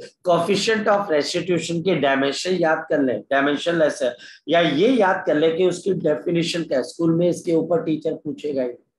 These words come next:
School में teacher इसके ऊपर कोई चीज इसके ऊपर पूछेगा ही नहीं definition के अंदर,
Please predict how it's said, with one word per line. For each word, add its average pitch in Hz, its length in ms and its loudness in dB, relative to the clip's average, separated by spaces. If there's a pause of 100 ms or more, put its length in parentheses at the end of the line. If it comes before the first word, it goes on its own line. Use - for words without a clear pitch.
(560)
School 220 440 2
में 214 200 2
teacher 180 480 2
इसके 165 280 0
ऊपर 170 420 2
कोई 170 160 0
चीज 202 500 0 (200)
इसके 185 300 -2
ऊपर 180 360 2
पूछेगा 165 560 -4
ही 156 320 -2
नहीं 139 240 -2
definition 147 680 -4
के - 220 -16
अंदर, 131 220 -10